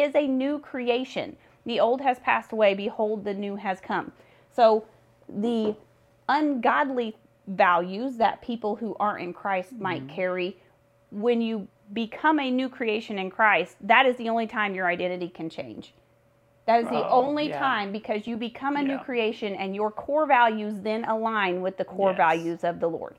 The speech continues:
Speaker 1: That is the only time your identity changes, your core values.
Speaker 2: Yeah, and we've discussed that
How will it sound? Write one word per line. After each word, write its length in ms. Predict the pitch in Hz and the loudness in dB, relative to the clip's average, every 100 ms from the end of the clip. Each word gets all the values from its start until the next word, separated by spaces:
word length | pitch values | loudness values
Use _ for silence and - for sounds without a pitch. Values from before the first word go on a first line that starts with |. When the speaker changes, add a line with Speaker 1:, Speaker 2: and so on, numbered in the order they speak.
| _ _ | _ _
Speaker 1:
That 100 | 226 226 | 0 0
is 80 | |
the 120 | 233 226 | -2 0
only 320 | 277 311 302 | 2 2 0
time 400 | 311 277 208 143 - _ | -2 -2 -2 -4 -12 _
your 220 | - 220 233 | 0 4 6
identity 600 | 226 220 208 180 165 - - | 4 0 -2 -6 -10 -12 -14
changes, 580 | - 196 170 78 - - _ _ _ _ | -8 -6 -6 -8 -12 -16 _ _ _ _
your 180 | 190 190 | -4 -4
core 540 | - - 233 226 220 226 - | -4 -2 0 2 0 -4 -4
values. 720 | 202 170 147 62 82 107 - _ _ _ _ _ _ _ _ - | 0 0 0 -10 -16 -18 -20 _ _ _ _ _ _ _ _ -16
Speaker 2:
Yeah, 280 | - - - _ - | -14 -12 -16 _ -16
and 100 | 151 | -10
we've 160 | 156 | -10
discussed 460 | 147 - - - - | -10 -14 -14 -14 -12
that 280 | 170 147 | -12 -12